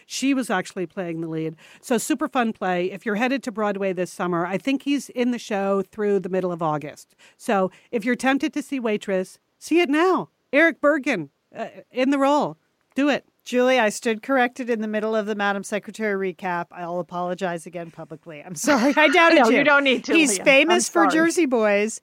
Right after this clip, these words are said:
Speaker 2: but he was in the film version. So
Speaker 1: Mm-hmm. Yeah.
Speaker 2: there you have it.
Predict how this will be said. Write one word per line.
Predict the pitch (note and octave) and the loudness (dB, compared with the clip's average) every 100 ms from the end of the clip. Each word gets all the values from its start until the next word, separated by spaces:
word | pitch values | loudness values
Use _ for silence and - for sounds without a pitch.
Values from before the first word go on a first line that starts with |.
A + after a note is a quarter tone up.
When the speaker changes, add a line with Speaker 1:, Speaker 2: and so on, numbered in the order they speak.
| _ _ | _ _
Speaker 2:
but | C4+ B3+ | 0 2
he | B3+ | 2
was | B3+ B3 | 0 0
in | B3+ | -2
the | B3+ | -2
film | C#4 C4+ C4 B3+ | 0 0 0 0
version. | G#3 F3+ - C#3 - - | -2 -2 -6 -14 -18 -14
So | - - | -2 4
Speaker 1:
Mm-hmm. | A#3+ A#3 A3 G#3+ G#3 | 6 8 6 4 0
Yeah. | G#3 | 0
Speaker 2:
there | A#3 A3+ | 2 2
you | G3+ | 0
have | F3 | -2
it. | C#3 | -6